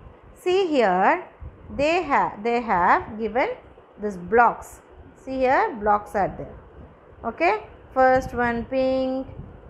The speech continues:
See here, line, uh, white came here, green, different, different, different they have given, right? So, seeing this block, we have to answer these questions. Okay,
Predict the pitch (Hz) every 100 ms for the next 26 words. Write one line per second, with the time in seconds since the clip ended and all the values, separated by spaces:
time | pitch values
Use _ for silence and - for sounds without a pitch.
0 | - - 262 269 254 247 233 233 240 247
1 | 247 247 247 247 240 233 220 220 - 226
2 | 233 - 240 226 226 226 233 220 226 226
3 | 220 208 196 196 226 233 233 226 220 233
4 | 233 233 233 226 - 247 240 233 214 196
5 | 220 220 196 240 262 190 - - - -
6 | - - - - 214 285 - 330 370 466
7 | 453 226 170 180 302 440 - - 185 220
8 | 156 254 - - - - - 294 392 381
9 | 311 220 196 - 202 208 208 214 208 -
10 | 302 508 - - - - - 233 370 -
11 | - 180 139 - 226 247 170 - - -
12 | - 202 208 311 330 196 -